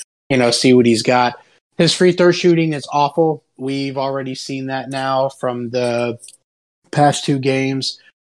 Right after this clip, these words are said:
He, he has a little bit of a mid-range shot to him, um, but he,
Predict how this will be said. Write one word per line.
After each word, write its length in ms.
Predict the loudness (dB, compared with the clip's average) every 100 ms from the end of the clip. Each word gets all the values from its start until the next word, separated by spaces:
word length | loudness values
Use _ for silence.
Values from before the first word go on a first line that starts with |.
| -16 -14
He, 400 | -2 2 2 2
he 100 | 2
has 200 | 4 4
a 60 | 2
little 280 | 2 2 4
bit 220 | 2 0 -4
of 120 | -2
a 80 | 0
mid-range 520 | 0 2 0 0 -2
shot 320 | -2 -2 -4
to 220 | -6 -2
him, 300 | 0 -2 -6 -12 _
um, 440 | -10 -8 -6 -8 -6
but 220 | -6 -6
he, 460 | -4 -2 -2 -4